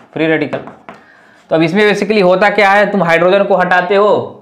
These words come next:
और एक chlorine लगा देते हो। अगर यहाँ से इसका product बनाया जाए तो देखो carbon, carbon और एक पे क्या लगा दो, क्लोरीन लगा दो, ठीक है। अब अगर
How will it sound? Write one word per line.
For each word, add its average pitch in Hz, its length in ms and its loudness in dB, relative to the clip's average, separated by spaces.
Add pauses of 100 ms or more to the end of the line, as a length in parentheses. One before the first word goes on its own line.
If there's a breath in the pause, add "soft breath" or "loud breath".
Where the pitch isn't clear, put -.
और 156 160 2
एक 175 160 -2
chlorine 165 260 2
लगा 160 260 2
देते 160 260 0
हो। 156 120 2
अगर 160 280 2
यहाँ 170 220 2
से 180 100 -8
इसका 170 200 -4
product 165 360 -2
बनाया 156 320 2
जाए 147 240 2
तो 147 100 -4
देखो 139 180 -2
carbon, 139 460 0
carbon 131 420 -2 (580 soft breath)
और 143 300 -2
एक 165 300 -4
पे 165 80 -2
क्या 165 160 -2
लगा 160 220 2
दो, 208 160 0
क्लोरीन 143 520 -8
लगा 135 220 -8
दो, - 100 -12 (180)
ठीक 165 160 -8
है। 131 100 -4 (1400 loud breath)
अब 202 200 2
अगर 208 280 2